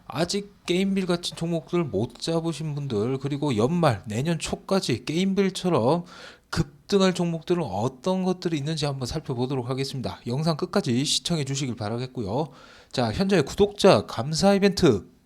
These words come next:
진행 중에 있습니다. 자, 아래 화면에 링크 쪽을 클릭하시면은 무려 천만 원 상당의 경품을 걸고 룰렛 이벤트 진행하고 있습니다. 이쪽으로 해서 들어오셔도 되시고,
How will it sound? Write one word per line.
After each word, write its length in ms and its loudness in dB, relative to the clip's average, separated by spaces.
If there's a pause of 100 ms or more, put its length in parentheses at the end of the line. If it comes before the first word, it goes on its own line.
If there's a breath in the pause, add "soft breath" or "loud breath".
(140)
진행 320 -6
중에 160 -4
있습니다. 500 -4 (320 loud breath)
자, 380 -6
아래 240 0
화면에 560 0
링크 480 -2
쪽을 280 0
클릭하시면은 1000 -2
무려 240 -2 (840 loud breath)
천만 540 0
원 100 4
상당의 680 0
경품을 480 -2
걸고 260 0
룰렛 400 6
이벤트 560 0
진행하고 420 -4
있습니다. 300 -10
이쪽으로 420 2
해서 160 2
들어오셔도 600 -2
되시고, 520 -2